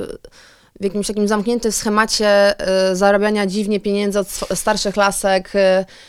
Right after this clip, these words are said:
e, czy swoich, em, pracodawców, w końcu też postanawia się, mm,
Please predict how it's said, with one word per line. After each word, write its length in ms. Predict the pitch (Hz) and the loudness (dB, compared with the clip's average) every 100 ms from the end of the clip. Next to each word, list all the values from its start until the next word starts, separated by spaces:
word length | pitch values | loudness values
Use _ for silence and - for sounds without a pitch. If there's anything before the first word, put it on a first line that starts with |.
| - | -6
e, 680 | 190 190 185 185 185 185 185 180 | 0 2 4 4 2 2 0 -2
czy 200 | - 190 | -4 -2
swoich, 560 | - 208 196 190 - | -2 0 0 -2 -2
em, 340 | 202 190 185 185 | 0 0 0 -2
pracodawców, 720 | 214 202 190 202 190 - 190 | 0 0 2 0 0 -6 -8
w 20 | |
końcu 260 | - 202 - | -6 -6 -4
też 160 | 247 | -4
postanawia 440 | - 233 208 196 185 | -4 -6 -2 0 -2
się, 300 | 190 185 185 - - - | 0 -2 -4 -10 -20 -10
mm, 400 | 185 180 185 180 | -4 -2 0 -2